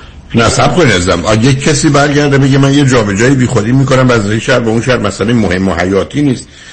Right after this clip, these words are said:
که اگر بچه‌ها مخالفت کردن من یک دفعه به هم بریزم. ولی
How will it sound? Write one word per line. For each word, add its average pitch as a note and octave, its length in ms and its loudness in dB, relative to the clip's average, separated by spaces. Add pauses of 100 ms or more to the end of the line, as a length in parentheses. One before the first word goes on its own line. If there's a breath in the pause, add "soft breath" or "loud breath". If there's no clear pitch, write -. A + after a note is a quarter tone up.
(160 loud breath)
که - 200 -4
اگر G2+ 280 0
بچه‌ها F2+ 440 0
مخالفت E2+ 640 -4
کردن F2+ 380 -2
من G2+ 180 -2
یک F2+ 280 -6
دفعه F2 300 -4
به E2 180 -4
هم A2 200 0
بریزم. D#2 460 -4
ولی E2+ 140 -4